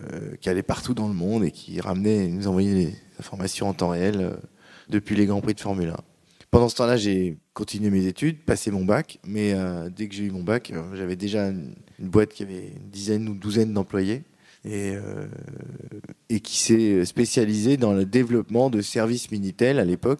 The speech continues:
donc, on pourrait dire de sites internet, pour des grandes entreprises. Très vite, Renault, Elf, Coca-Cola et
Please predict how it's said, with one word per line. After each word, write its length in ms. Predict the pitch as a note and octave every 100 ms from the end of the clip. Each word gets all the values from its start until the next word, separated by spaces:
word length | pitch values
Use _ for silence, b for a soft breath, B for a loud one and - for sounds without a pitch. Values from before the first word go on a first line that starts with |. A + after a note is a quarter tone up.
| -
donc, 260 | F2+ F2+ -
on 60 | -
pourrait 260 | E2+ D#2 F2+
dire 160 | G#2
de 120 | F#2
sites 240 | D#2 G#2+ -
internet, 520 | G2+ G2 G2 C3 - B B B B
pour 200 | C3+ C3+
des 120 | A2+
grandes 200 | B2 A#2+
entreprises. 540 | A#2 - F2+ G#2 G2+ -
Très 200 | - A2
vite, 240 | B2+ -
Renault, 720 | - G#2+ A2 G#2+ A2+ B2 A2+ -
Elf, 460 | G#2+ A#2+ B2 A#2+ -
Coca-Cola 920 | A2 G#2 G#2+ - G#2+ F#2 G2 G#2+ G2
et 300 | F#2+ F#2